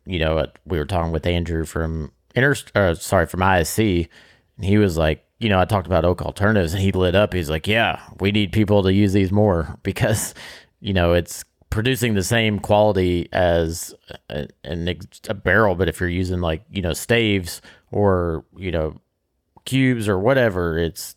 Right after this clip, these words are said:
you know, definitely much more sustainable, and you don't have to waste an entire barrel to do, like, a toasting process, you know?" And so I think there's gonna have to be a sh-, unless this gets sorted out, I think there's gonna have to be a,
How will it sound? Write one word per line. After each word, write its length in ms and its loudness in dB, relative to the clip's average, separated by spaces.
you 160 -4
know, 100 2
definitely 440 2
much 360 -2
more 180 2
sustainable, 600 0
and 80 2
you 80 2
don't 180 0
have 140 0
to 100 0
waste 320 0
an 120 0
entire 440 0
barrel 500 2
to 100 0
do, 140 4
like, 180 4
a 60 0
toasting 480 0
process, 800 -4
you 160 -2
know?" 200 -2
And 140 -6
so 280 0
I 60 4
think 280 -2
there's 160 0
gonna 200 0
have 160 0
to 60 -6
be 160 2
a 60 2
sh-, 480 -6
unless 320 0
this 160 0
gets 220 -2
sorted 340 2
out, 380 4
I 60 -2
think 200 0
there's 120 0
gonna 100 2
have 80 0
to 60 -8
be 160 2
a, 140 4